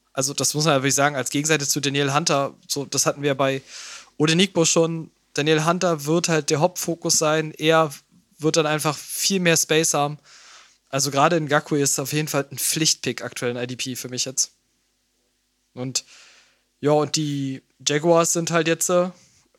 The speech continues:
ich hab, Clavon Chason dürfte jetzt die Rolle wahrscheinlich direkt einnehmen. Äh, neben Jonathan Allen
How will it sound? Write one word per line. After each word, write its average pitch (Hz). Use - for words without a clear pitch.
ich -
hab, 160
Clavon 165
Chason 165
dürfte 143
jetzt -
die 147
Rolle 139
wahrscheinlich 139
direkt 139
einnehmen. 156
Äh, 147
neben 151
Jonathan 156
Allen 180